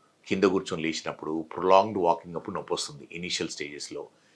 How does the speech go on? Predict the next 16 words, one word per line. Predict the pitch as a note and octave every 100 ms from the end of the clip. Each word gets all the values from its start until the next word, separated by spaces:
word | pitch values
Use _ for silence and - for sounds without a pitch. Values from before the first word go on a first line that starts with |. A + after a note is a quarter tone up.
| _
స్వెల్లింగ్ | - - - G2 G#2+ A2 F2+
వస్తుంది. | - - D2 D2+ D#2+ _ _ _ _ - _ _ _
ఈ | B2+ B2+ B2 A#2+
ఆర్థరైటిస్ | - D3+ C3+ C3 - -
ప్రోగ్రెస్ | A2+ A#2 B2 A#2 - F2 D#2+ - -
కావడంతో | F2+ G2 G#2 G2 G2 F2
ఏమవుతుందంటే | F2+ F#2 F2+ F2 E2+ - G#2 D#3+ _ _ _ _ _ _ _ - F#2
మనకు | F#2 F2+ F#2+ E2+ D#2+ - _ _
ఈ | G#2 G#2
సిమ్టమ్స్ | - A2 A#2+ A2+
సివియర్ | - F2+ F2+
అవుతుంది. | D#2 - D#2+ - - - F2+
రెస్ట్ | F#2 - -
పెయిన్ | F2 D#2
ఉండడము, | D#2 D2+ E2 E2 D#2+
నైట్ | E2+ F2+